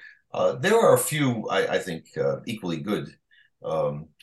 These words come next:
ventriloquists who are not well known because whatever reasons they haven't pursued it as, uh, diligently or, um,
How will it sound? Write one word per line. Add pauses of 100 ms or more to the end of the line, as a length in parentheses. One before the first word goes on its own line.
(140)
ventriloquists
who
are
not
well
known
because (480)
whatever
reasons
they
haven't
pursued
it
as,
uh, (320)
diligently
or, (320)
um,